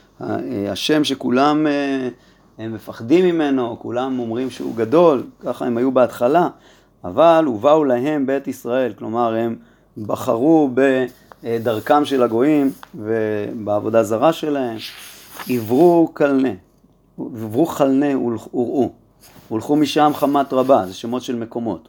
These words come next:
"ורדו גת פלישתים, הטובים מן הממלכות האלה, עם רב גבולה מגבולכם". כלומר, האם אני לא נתתי לכם ארץ רחבה? יש לך, יש לגויים ארצות טובות משלכם?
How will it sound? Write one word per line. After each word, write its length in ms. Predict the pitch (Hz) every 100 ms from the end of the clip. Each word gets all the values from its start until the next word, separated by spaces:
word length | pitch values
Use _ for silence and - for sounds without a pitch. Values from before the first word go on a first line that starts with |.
| 180
"ורדו 400 | 120 120 147 147
גת 220 | 120 139 -
פלישתים, 480 | 127 117 - 117 90 _ _ _ -
הטובים 500 | 98 113 101 143 160
מן 140 | 127
הממלכות 520 | 117 113 107 139 143
האלה, 220 | 120 143 139
עם 140 | 110
רב 260 | 104 151 131
גבולה 360 | 107 113 123
מגבולכם". 680 | 139 120 98 101 92 - 160 156 _ _ _ _ -
כלומר, 340 | 110 131 113
האם 180 | 117 147
אני 120 | 123
לא 140 | 123
נתתי 440 | 143 131 139 143 147
לכם 300 | 123 113 104
ארץ 500 | 143 147 131 - -
רחבה? 640 | 110 110 107 104 151 147 - _ _ _ _ -
יש 220 | 117 -
לך, 140 | 123 175
יש 440 | 127 143 135 139
לגויים 580 | 139 120 127 147 127 110 -
ארצות 520 | 127 110 107 131 127
טובות 360 | - 98 110 151
משלכם? 580 | 175 - 165 160 330